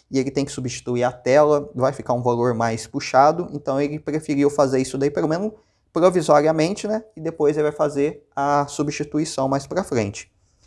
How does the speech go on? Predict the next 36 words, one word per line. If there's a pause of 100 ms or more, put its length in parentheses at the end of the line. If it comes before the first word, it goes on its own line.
(160)
tá?
Mas,
ó,
tem
casos
onde
isso
aqui
não
dá
certo,
quando
outras
teclas
estão, (300)
é,
com
falha, (120)
o
teclado
tá
em
curto, (460)
aí
não
adianta,
tá? (640)
No
caso,
eu
vou
tirar
aqui
um, (640)
esse
botão